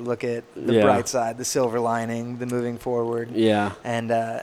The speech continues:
Speaker 1: and see the growth opportunity in uncomfortable situations.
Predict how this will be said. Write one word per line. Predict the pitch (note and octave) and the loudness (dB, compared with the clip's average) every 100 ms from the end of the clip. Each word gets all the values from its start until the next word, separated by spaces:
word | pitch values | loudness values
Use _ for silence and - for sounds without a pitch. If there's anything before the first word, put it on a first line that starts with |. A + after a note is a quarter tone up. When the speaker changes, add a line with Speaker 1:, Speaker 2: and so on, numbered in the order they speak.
| - | -8
Speaker 1:
and | A#2 A2+ | -8 -6
see | C3+ | -6
the | A#2+ | -6
growth | B2 B2 B2+ | -4 -4 -2
opportunity | A2+ - - C3 B2+ B2 | -6 -6 -10 -8 -6 -6
in | A#2+ | -4
uncomfortable | A#2+ A#2+ A#2+ B2 - A#2 | -6 -6 -6 -8 -8 -10
situations. | A2+ B2+ - B2 C#3+ - - - | -8 -8 -6 -6 -6 -8 -16 -20